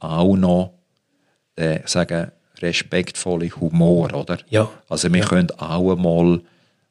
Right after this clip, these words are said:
Speaker 1: humorvoll, können es auch mal lustig haben. Natürlich
Speaker 2: Mhm.
Speaker 1: nicht bei der Arbeit, oder?
Speaker 2: Ja.
Speaker 1: Also die Arbeit ist einfach, da dulde ich auch nicht, äh, dass man da irgendwie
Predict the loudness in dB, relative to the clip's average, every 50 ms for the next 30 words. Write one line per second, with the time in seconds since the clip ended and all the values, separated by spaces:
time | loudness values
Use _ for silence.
0 | _ _ -4 -2 0 2 4 4 4 4 4 2 0 -2 -2 -2 -2 -2 -2 -4
1 | -4 -4 -4 -2 -2 0 2 2 2 2 2 0 -2 -2 -4 -8 -8 -8 -10 -8
2 | -6 -6 -4 -4 -6 -8 -6 -4 -2 0 0 2 2 2 2 0 0 -2 -4 -2
3 | -2 -2 -4 -4 -6 -8 -6 -8 -8 -10 -12 -16 -8 -6 -6 -6 -6 -8 -6 _
4 | 0 0 0 -2 -8 -18 -12 _ -6 -6 -4 -2 0 2 2 2 2 2 0 0
5 | 0 0 0 2 2 2 0 0 -2 -4 -8 -10 -10 -14 -20 -20 _ _ _ _
6 | _ -6 -6 -2 2 2 2 2 2 2 0 0 0 -2 -2 -2 -2 0 2 2
7 | 2 2 2 2 2 2 0 -2 -4 -4 -2 -2 -2 -2 -4 -6 -14 -20 -20 _
8 | _ _ -4 -4 0 0 0 0 2 2 2 4 4 4 2 2 0 0 -2 0
9 | 0 -2 -2 -4 -4 -2 0 0 2 0 0 -2